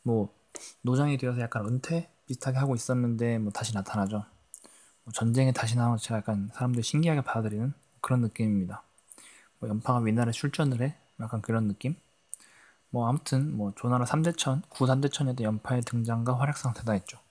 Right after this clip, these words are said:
그럼 연파에 대해서 잠깐 알아보자면은 뭐 아시다시피 뭐 조나라 사람이고요. 뭐 정확하게는 알 수 없지만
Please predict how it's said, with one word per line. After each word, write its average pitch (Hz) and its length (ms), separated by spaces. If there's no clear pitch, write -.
그럼 127 120
연파에 139 640
대해서 110 200
잠깐 135 300
알아보자면은 104 800
뭐 95 260
아시다시피 127 800
뭐 98 180
조나라 123 300
사람이고요. 98 1000
뭐 143 600
정확하게는 147 1000
알 117 160
수 120 160
없지만 123 500